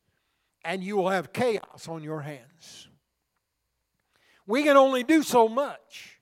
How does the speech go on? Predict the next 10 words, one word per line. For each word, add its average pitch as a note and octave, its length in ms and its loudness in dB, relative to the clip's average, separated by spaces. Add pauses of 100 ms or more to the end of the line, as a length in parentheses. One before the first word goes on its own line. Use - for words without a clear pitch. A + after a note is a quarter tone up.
(440)
Remember, C4+ 420 6
cadence D4 600 0
is, G#3+ 240 -6
is A#3 260 -2
a A#3 80 6
rhythm B3+ 600 2
that A3 140 -2
rises A#3 640 0
and G3 240 -2
falls. F3+ 540 0